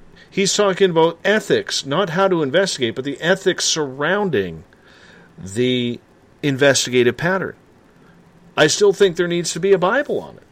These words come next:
a rule book, you know, and how,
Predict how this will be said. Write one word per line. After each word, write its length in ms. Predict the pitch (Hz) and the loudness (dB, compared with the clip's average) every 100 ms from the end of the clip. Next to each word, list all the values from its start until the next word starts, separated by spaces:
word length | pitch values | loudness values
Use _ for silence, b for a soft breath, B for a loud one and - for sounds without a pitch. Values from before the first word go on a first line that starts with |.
| _ _ _ - _ - - - - | _ _ _ -20 _ -20 -20 -8 0
a 100 | 156 | 2
rule 300 | 208 285 262 | 4 2 2
book, 420 | 135 82 - - _ B B B B B | 2 0 -8 -20 _ B B B B B
you 120 | 139 | 2
know, 280 | 156 165 - - | 4 4 0 2
and 220 | 170 151 | 4 4
how, 480 | 165 233 247 226 | 2 2 0 -2